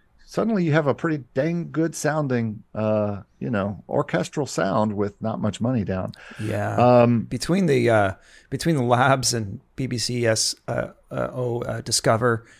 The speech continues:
Speaker 2: and, uh,
Speaker 1: Yeah.
Speaker 2: Project Sam's Free Orchestra, you can create some <laughs> amazing stuff.
Speaker 1: You
Speaker 2: And
Speaker 1: really can.
Speaker 2: it's
Speaker 1: That's
Speaker 2: like
Speaker 1: what
Speaker 2: a,
Speaker 1: I use.
Speaker 2: it's a free
Speaker 1: Now, and,
Speaker 2: trifecta
Speaker 1: and
Speaker 2: right there.
Speaker 1: Right. Especially if you're like me and you do hybrid type stuff and it's not all, you're not trying to really simulate an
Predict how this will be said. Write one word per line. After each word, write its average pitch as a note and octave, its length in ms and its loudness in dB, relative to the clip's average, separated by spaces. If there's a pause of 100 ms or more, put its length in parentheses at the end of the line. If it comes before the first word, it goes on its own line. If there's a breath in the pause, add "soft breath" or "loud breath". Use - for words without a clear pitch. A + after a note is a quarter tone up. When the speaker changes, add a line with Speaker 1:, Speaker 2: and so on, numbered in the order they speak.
(160 soft breath)
Speaker 2:
and, G2+ 360 -6
uh, G2 40 -6
Speaker 1:
Yeah. G2 280 -4
Speaker 2:
Project G#2+ 340 -6
Sam's G#2 240 -6
Free G2+ 200 -4
Orchestra, F#2 440 -6
you - 80 -10
can G#2 80 -10
create - 240 -8
some - 160 -6
<laughs> - 40 -2
amazing - 400 -2
stuff. - 260 2
Speaker 1:
You F3 100 2
Speaker 2:
And - 80 0
Speaker 1:
really F3 260 4
can. G#3 340 0
Speaker 2:
it's F#3+ 80 -4
Speaker 1:
That's - 180 -2
Speaker 2:
like E3 100 2
Speaker 1:
what D3+ 60 0
Speaker 2:
a, - 40 0
Speaker 1:
I G2+ 60 2
use. B2+ 320 0
Speaker 2:
it's - 80 -10
a C#3 60 -6
free B2+ 340 -2
Speaker 1:
Now, C3 120 4
and, C3+ 180 4
Speaker 2:
trifecta A2 160 2
Speaker 1:
and F#2 140 2
Speaker 2:
right F#2+ 160 -2
there. G#2+ 200 -6 (540 soft breath)
Speaker 1:
Right. G#2+ 340 2
Especially G#3 440 4
if A#2+ 80 6
you're A#2 200 2
like G2+ 200 2
me G#2+ 160 -4
and G2+ 120 -6
you G2 100 -4
do F#2+ 140 -6
hybrid F#2 500 -2
type F2 260 -4
stuff - 280 -2
and F2+ 80 -2
it's F2+ 160 -8
not G2 300 2
all, F#2+ 280 2
you're G#2 140 0
not G#2+ 200 0
trying G2 260 0
to F#2+ 80 -8
really G#2 480 4
simulate F2+ 520 -4
an F2+ 140 -6